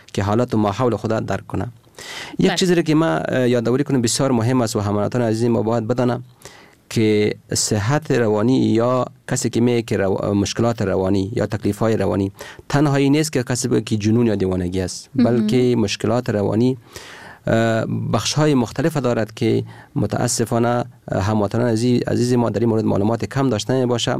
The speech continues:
Speaker 1: و یک نوع استگما یا نکلکهٔ ننگ پنداشته می‌شه پیش مردم. به همین خاطر است که مردم،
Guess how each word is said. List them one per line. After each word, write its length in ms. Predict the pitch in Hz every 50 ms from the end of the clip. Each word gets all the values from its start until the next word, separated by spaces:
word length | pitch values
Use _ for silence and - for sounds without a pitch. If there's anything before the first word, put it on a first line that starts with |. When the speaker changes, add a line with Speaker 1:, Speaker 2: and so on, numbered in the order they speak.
| - - - - - - - -
Speaker 1:
و 260 | - 107 110 113 117
یک 220 | 107 107 120 131 123
نوع 300 | 123 120 120 123 123 120
استگما 720 | 110 - - - 110 98 98 104 113 123 135 135 131 110
یا 220 | 104 104 104 101
نکلکهٔ 720 | 101 - - 110 104 101 101 - 98 95 - - 131 123 110
ننگ 400 | 104 110 123 139 147 131 110 -
پنداشته 380 | 110 104 95 95 92 - -
می‌شه 200 | 98 95 90 -
پیش 200 | - - - -
مردم. 320 | 98 98 95 98 - - - - - - - - -
به 60 | 113
همین 120 | 123 135
خاطر 240 | 127 - 123 - 139
است 140 | 135 127 -
که 80 | -
مردم، 360 | 117 113 107 104 123 123 123